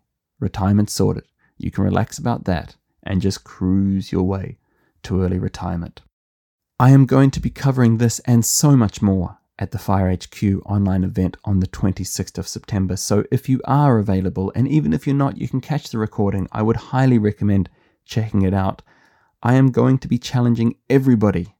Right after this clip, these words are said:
on that event to adopt a system that I have come up with that I think we can all do if we start asking ourselves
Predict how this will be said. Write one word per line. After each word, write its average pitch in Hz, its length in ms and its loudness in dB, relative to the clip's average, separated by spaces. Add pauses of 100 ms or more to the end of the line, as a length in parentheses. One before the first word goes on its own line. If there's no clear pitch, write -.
(220)
on 107 200 4
that 98 160 4
event 95 440 0 (140)
to 98 340 2
adopt - 540 0 (260)
a 104 80 -2
system - 500 0
that 92 140 0
I 95 80 0
have 104 180 -4
come 101 220 -2
up - 200 -4
with 101 200 -2
that 98 100 -2
I 104 120 2
think 101 220 -2
we 101 120 -2
can - 180 -2
all 117 240 4
do 104 320 0
if - 140 -8
we 98 60 -4
start - 340 -4
asking 104 340 -4
ourselves 95 600 -4